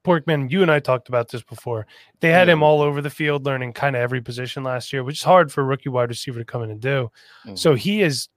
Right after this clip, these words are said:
Speaker 1: I believe, just focusing on Alshon Jeffrey's position right now.
Speaker 2: Right.
Speaker 1: Um, s-, and Jeffrey's on the pup starting the season. So six weeks, Nate, like you said, he's got that opportunity. Um,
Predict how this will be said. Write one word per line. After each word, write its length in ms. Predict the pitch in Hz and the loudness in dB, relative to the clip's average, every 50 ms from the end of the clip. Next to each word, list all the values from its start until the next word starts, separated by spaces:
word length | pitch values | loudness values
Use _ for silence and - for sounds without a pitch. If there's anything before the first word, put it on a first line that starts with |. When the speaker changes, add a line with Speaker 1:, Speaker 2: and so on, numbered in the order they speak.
| _ - | _ -2
Speaker 1:
I 100 | 139 143 | -2 -2
believe, 400 | 143 120 143 143 165 175 160 131 113 _ | -2 -2 -6 -6 -4 -4 -6 -6 -10 _
just 600 | - - 151 147 151 165 170 - - _ - - _ _ _ _ _ _ _ _ _ _ _ _ _ | -14 -8 -2 0 2 2 2 0 -4 _ -16 -20 _ _ _ _ _ _ _ _ _ _ _ _ _
focusing 480 | - 160 156 151 - 151 - - 151 135 | 0 0 0 0 0 -8 -4 -4 -4 -2
on 120 | 131 127 | -2 -2
Alshon 360 | 127 127 131 123 - 135 123 123 | 0 0 0 0 -2 -6 -6 -6
Jeffrey's 440 | 113 123 127 - - 143 143 143 - | -4 -6 -6 -4 -4 -6 -6 -6 -8
position 480 | _ - 131 123 139 131 - 151 143 | _ -14 -10 -8 -8 -8 -8 -8 -6
right 160 | 135 135 139 135 | -6 -6 -4 -4
now. 260 | 139 139 151 160 147 _ _ - _ _ _ _ _ _ _ _ _ _ - | -4 -4 -4 -4 -8 _ _ -20 _ _ _ _ _ _ _ _ _ _ -4
Speaker 2:
Right. 80 | 117 117 110 110 107 | -2 -2 0 0 -2
Speaker 1:
Um, 220 | 107 107 104 104 _ _ _ _ _ _ | -4 -6 -8 -12 _ _ _ _ _ _
s-, 60 | - - | -10 -4
and 280 | 151 139 131 127 113 _ _ - - _ | -2 -2 -2 -2 -8 _ _ -20 -14 _
Jeffrey's 420 | - 147 147 - - 143 139 131 | 0 0 0 0 0 -2 0 2
on 140 | 135 135 139 | 2 0 0
the 60 | 147 | -2
pup 320 | 139 - 135 123 123 - _ _ | 0 2 2 2 2 0 _ _
starting 340 | - - - 147 123 120 127 | -14 -4 0 2 2 2 0
the 40 | 135 | -4
season. 280 | - - 139 123 127 127 | -4 -4 -4 -4 -4 -4
So 160 | - 120 110 | -4 -4 -4
six 280 | - - 185 180 - | -2 -2 -2 -2 -2
weeks, 300 | - 151 160 156 - - _ _ - | -2 -4 -4 -4 -8 -18 _ _ -4
Nate, 180 | 131 131 123 | -2 -2 -2
like 180 | 120 123 123 - | -2 -6 -6 -6
you 60 | 160 | -8
said, 180 | 135 - 143 123 | -2 0 0 0
he's 140 | 127 123 - | 0 -6 -8
got 160 | - 117 113 | -14 -10 -2
that 160 | - 117 120 | 0 2 2
opportunity. 600 | 123 - - 117 - 147 131 123 117 113 113 - _ - - - - - - - | 2 0 -2 -6 -4 -4 -4 -2 -4 -6 -6 -8 _ -20 -20 -20 -20 -20 -8 0
Um, 440 | 143 123 120 120 117 113 110 107 | 4 6 6 6 6 4 0 -6